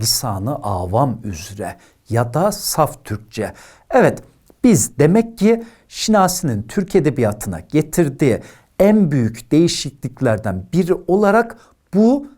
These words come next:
saf dille yazma isteğini,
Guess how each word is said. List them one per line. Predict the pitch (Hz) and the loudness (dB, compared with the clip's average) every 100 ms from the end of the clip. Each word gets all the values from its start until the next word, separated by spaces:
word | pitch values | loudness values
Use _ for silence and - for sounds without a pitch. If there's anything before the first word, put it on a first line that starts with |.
| _ | _
saf | - - 196 208 247 - - _ _ | -8 -4 0 2 0 -8 -20 _ _
dille | 208 214 170 180 269 277 _ _ | 0 2 4 2 0 -4 _ _
yazma | 180 196 196 226 254 | 0 0 0 -2 -2
isteğini, | - 202 - 175 143 104 95 | -2 -6 -2 0 0 -2 -8